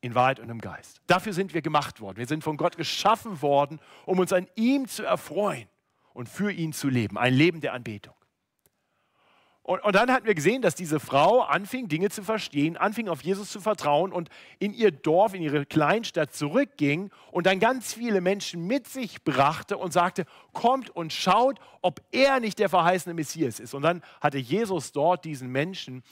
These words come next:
das Evangelium verkündigt und innerhalb von zwei Tagen war es zu einer Erweckung gekommen in dieser Stadt.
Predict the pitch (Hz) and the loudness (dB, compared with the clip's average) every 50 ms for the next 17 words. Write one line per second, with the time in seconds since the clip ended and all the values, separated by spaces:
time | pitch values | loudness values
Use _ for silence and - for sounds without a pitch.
0 | - - _ - 147 139 160 165 143 147 143 139 127 185 233 247 196 151 131 - | -20 -10 _ -4 -2 0 0 0 0 0 -2 0 2 2 2 2 0 -4 -4 -4
1 | 120 - - - 123 117 117 135 135 - - - - - 135 170 - 226 226 208 | -6 -6 -6 -8 -6 -6 -4 -6 -8 -10 -16 -16 -12 -10 -6 -2 0 2 2 2
2 | 185 - - 151 139 - - 165 180 214 202 - 147 139 185 190 190 170 135 127 | 2 0 -4 -6 -6 -2 0 2 2 2 0 -4 -6 -4 -2 0 0 0 0 -2
3 | 147 170 175 - - - 185 202 180 - 180 175 139 131 226 247 - - 226 175 | -2 -2 -2 -4 -6 -6 -6 -6 -2 -2 -2 -2 2 2 2 2 2 -2 -4 -4
4 | - 143 135 - 147 139 139 135 139 131 127 131 123 135 120 - - - 127 143 | -6 -8 -4 -2 -2 -2 -2 -4 -6 -8 -6 -2 0 0 0 0 -4 -8 -12 -14
5 | - _ _ | -16 _ _